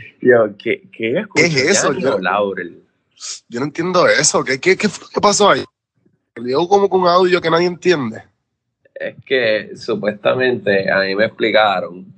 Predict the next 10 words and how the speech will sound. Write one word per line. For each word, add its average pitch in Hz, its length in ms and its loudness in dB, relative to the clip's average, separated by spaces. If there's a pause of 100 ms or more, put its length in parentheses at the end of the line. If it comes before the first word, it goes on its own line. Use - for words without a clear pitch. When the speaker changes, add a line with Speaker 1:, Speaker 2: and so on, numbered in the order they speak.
(140)
Speaker 2:
Ah. 110 280 -4 (340)
Speaker 1:
que 104 380 -2
era 101 1080 -2 (640)
que 107 460 -10
el 110 220 -4
audio 127 340 0
contenía 104 460 -6
los 110 320 -6
dos 120 260 -2
nombres 107 600 -2